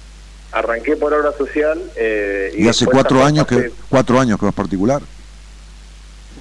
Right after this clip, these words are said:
Speaker 1: No, particular hace un año, dos años que no sé si voy particular.
Speaker 2: Dos años, ¿qué vas? ¿Una cada quince o una cada semana?
Speaker 1: No, estoy yendo una cada quince porque particular es otro cosa.
Speaker 2: Claro, no, no, no te aguanta. Son dos por mes,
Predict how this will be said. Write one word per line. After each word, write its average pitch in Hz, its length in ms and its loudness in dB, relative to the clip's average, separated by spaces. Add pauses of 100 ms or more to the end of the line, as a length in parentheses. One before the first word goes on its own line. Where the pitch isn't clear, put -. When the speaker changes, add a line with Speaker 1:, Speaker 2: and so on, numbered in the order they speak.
(160)
Speaker 1:
No, 135 160 0
particular 120 560 -2
hace 104 1160 -4
un 117 200 -2
año, 117 600 0
dos 131 200 -4
años 123 440 -2
que 104 60 -4
no 101 120 -4
sé 104 140 -6
si 107 40 -8
voy 104 120 -2
particular. - 340 -4
Speaker 2:
Dos 269 240 4
años, 110 420 0
¿qué - 80 0
vas? 156 220 2
¿Una 151 160 0
cada 127 220 2
quince 190 360 0
o 135 40 0
una 131 180 0
cada 113 160 2
semana? 85 360 -4 (920)
Speaker 1:
No, 131 280 0
estoy 151 260 -4
yendo 156 200 -2
una 151 120 0
cada 135 220 0
quince 151 280 -4
porque 139 200 -4
particular 113 540 -2
es 139 140 -2
otro 107 220 -4
cosa. - 80 0
Speaker 2:
Claro, 123 240 4
no, 117 220 -2
no, 120 160 -2
no 123 160 0
te 110 100 -2
aguanta. 95 400 -2
Son 135 240 -6
dos 151 140 2
por 160 180 2
mes, 190 400 0